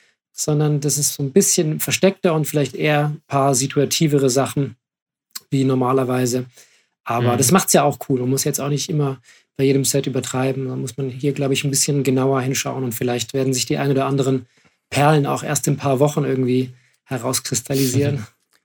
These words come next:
Speaker 3: Ja, wie so ein Dungeon musst du halt auch die, jede Karte so ein bisschen entdecken und auf die Reise mit deiner Karte
Speaker 1: <laughs>
Speaker 3: gehen, oder?
Speaker 2: Ja.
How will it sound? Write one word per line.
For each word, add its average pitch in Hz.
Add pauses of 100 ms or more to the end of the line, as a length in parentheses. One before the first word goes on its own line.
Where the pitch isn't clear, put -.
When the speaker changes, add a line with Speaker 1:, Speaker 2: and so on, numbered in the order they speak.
(280)
Speaker 3:
Ja, 165 (180)
wie 143
so 160
ein 170
Dungeon 147
musst 131
du 139
halt 131
auch 127
die, -
jede 139
Karte 143
so 113
ein 101
bisschen 135
entdecken 120
und 113
auf 110
die 117
Reise 123
mit 104
deiner 104
Karte 104
Speaker 1:
<laughs> -
Speaker 3:
gehen, 87
oder? 123 (1040)
Speaker 2:
Ja. 131